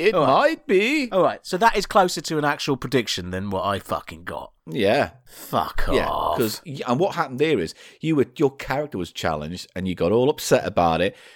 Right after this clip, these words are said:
Speaker 1: 'cause you knew you weren't gonna be wealthy or sexy or powerful, and all you've got is your character, and your character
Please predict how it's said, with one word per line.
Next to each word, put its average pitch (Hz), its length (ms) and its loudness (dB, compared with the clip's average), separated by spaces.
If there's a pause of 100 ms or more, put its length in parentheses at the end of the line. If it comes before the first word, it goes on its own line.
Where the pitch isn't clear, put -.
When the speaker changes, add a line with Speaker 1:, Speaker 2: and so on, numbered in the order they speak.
(100)
Speaker 1:
'cause 98 200 -4
you 101 60 -4
knew 113 160 0
you 147 160 0
weren't 139 240 0
gonna 135 240 4
be 139 120 0
wealthy 98 640 0 (220)
or 117 180 -4
sexy - 760 -2 (260)
or 104 120 -8
powerful, 90 720 0 (260)
and 87 220 -8
all 117 220 0
you've 123 160 0
got 110 180 2
is 98 100 -4
your 104 80 -8
character, 90 540 0
and 95 120 -6
your 98 100 0
character 107 600 -2